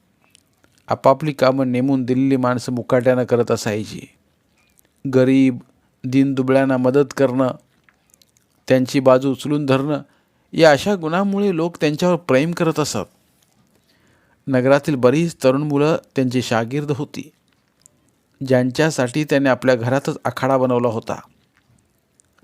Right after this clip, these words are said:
तिथे ते त्यांना कुस्ती आणि सुरा तलवारीचे डावपेच शिकवायचे. त्यांच्या शिव्या ऐकून लोक खुश व्हायचे. ज्याप्रमाणे मी रंगमहालात येताच लालजी खवास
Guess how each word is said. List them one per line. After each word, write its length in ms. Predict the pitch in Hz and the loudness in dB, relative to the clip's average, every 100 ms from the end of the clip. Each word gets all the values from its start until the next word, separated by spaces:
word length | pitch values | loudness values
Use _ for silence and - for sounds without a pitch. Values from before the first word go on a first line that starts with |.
| - | -6
तिथे 320 | 147 - 202 214 | -4 2 0 2
ते 100 | 175 | 0
त्यांना 240 | 185 180 180 | 0 0 -2
कुस्ती 440 | 175 139 - 196 | -4 -10 -6 -4
आणि 180 | 170 170 | -2 -4
सुरा 320 | - 143 156 | -4 -2 -2
तलवारीचे 540 | 156 127 131 139 131 | 0 0 2 2 0
डावपेच 360 | 143 117 113 131 | 0 0 0 -4
शिकवायचे. 600 | - 123 - 104 101 107 - _ _ _ _ _ _ _ _ _ _ _ _ _ _ _ _ | -6 -10 -8 -8 -10 -14 -16 _ _ _ _ _ _ _ _ _ _ _ _ _ _ _ _
त्यांच्या 460 | 113 113 110 135 135 | -4 -4 -2 0 0
शिव्या 320 | - 117 127 | -2 -2 0
ऐकून 400 | 135 127 - 131 | 0 -2 -2 -2
लोक 220 | 127 127 127 | 0 0 -2
खुश 240 | 135 139 | -4 -2
व्हायचे. 340 | 135 120 - - - _ _ _ _ _ _ _ _ _ 160 | -2 -2 -4 -12 -12 _ _ _ _ _ _ _ _ _ 0
ज्याप्रमाणे 480 | 151 175 196 202 202 | 0 2 0 0 0
मी 140 | 202 | 0
रंगमहालात 600 | 139 160 180 151 147 170 - | 0 0 -2 -2 -2 -4 -4
येताच 340 | 131 127 147 | -4 0 0
लालजी 400 | 139 113 117 131 143 | 0 0 0 -2 -10
खवास 440 | - 117 131 123 | -4 -2 -2 -4